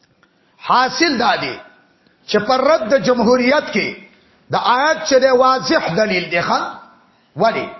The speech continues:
ځکه په جمهوری نظام کې اتخاذ د احبا-، د عوام وي، د حکومت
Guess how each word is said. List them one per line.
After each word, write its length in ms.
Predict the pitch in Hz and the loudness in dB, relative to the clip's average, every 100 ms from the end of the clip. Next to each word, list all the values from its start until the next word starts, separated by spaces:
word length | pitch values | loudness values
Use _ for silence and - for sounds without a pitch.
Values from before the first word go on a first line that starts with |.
| - _ _ _ _ _ _ _ _ _ - | -20 _ _ _ _ _ _ _ _ _ -16
ځکه 520 | 120 - 339 302 285 285 | -8 -2 0 0 -2 0
په 100 | 254 | 0
جمهوری 540 | - 254 240 254 302 | 0 0 2 2 2
نظام 480 | 285 254 269 262 254 | 2 2 2 0 2
کې 260 | 262 262 233 | 0 0 -2
اتخاذ 500 | - 240 233 254 262 175 | 0 -2 0 0 0 -2
د 40 | |
احبا-، 460 | 233 175 185 254 214 | 0 0 0 0 0
د 40 | |
عوام 400 | 208 233 277 247 | 2 4 2 2
وي، 140 | 156 131 - - - - - - - _ - | -4 -10 -18 -20 -20 -20 -20 -20 -20 _ -6
د 20 | |
حکومت 440 | 160 247 254 240 | -2 0 2 0